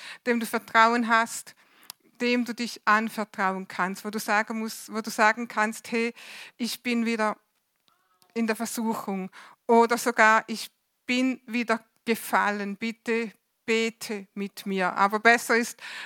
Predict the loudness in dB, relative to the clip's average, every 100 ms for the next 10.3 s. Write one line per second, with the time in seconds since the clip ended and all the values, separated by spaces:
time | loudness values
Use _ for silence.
0 | -2 2 4 6 4 4 2 6 6 6
1 | 2 0 -2 2 6 6 4 0 0 -2
2 | -4 4 6 6 4 0 2 0 0 -4
3 | 0 2 0 -2 -8 -8 -8 -4 -4 -4
4 | -12 -16 -16 -10 2 6 6 6 4 4
5 | 2 -2 0 0 -2 -4 -8 -6 -4 -2
6 | -2 -4 -2 -2 0 -2 -6 -14 -14 -4
7 | 0 0 -2 -6 -2 4 4 4 -4 2
8 | 6 6 2 -6 -8 0 2 2 -2 -4
9 | -8 -8 0 6 6 6 0 -2 2 4
10 | 4 0 -6